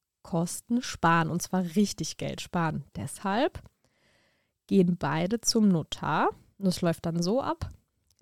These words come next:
Der Käufer nimmt dann nochmal so eine extra Sporttasche mit,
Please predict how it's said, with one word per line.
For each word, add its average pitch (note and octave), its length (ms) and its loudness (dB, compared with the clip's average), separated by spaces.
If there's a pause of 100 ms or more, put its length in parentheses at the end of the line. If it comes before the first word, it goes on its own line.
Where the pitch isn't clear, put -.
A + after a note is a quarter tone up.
(140)
Der F3 460 2 (460)
Käufer C#4 600 2 (180)
nimmt G#3 280 0
dann F#3 80 2
nochmal F3 260 -2
so E3 80 -2
eine D#3+ 180 -4
extra - 340 -6
Sporttasche - 720 -4
mit, A#3 320 2